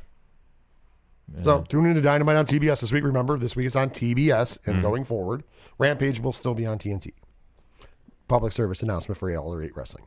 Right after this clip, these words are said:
Speaker 1: Also, this upcoming Saturday, eight,
Speaker 2: Eight P M.
Speaker 1: eight P M Eastern Standard Time, T N T, Battle for the Belts, T N T special.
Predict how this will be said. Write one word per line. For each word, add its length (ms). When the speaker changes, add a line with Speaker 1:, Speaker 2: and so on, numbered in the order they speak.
Speaker 1:
Also, 260
this 200
upcoming 320
Saturday, 540
eight, 540
Speaker 2:
Eight 160
P 100
M. 80
Speaker 1:
eight 140
P 80
M 100
Eastern 140
Standard 240
Time, 260
T 180
N 120
T, 340
Battle 220
for 100
the 80
Belts, 420
T 160
N 100
T 140
special. 360